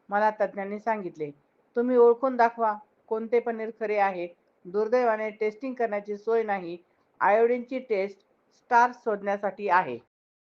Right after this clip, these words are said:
केंद्र सरकारचा चीज बनवण्यासाठीचा एक कायदा आहे. आपण याबाबत जनजागृती करणे गरजेचे आहे.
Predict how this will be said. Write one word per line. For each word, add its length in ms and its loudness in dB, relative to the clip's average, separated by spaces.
केंद्र 340 10
सरकारचा 640 6
चीज 340 -4
बनवण्यासाठीचा 880 2
एक 260 -2
कायदा 280 4
आहे. 260 2
आपण 360 2
याबाबत 680 2
जनजागृती 640 -2
करणे 320 -4
गरजेचे 500 -4
आहे. 320 -2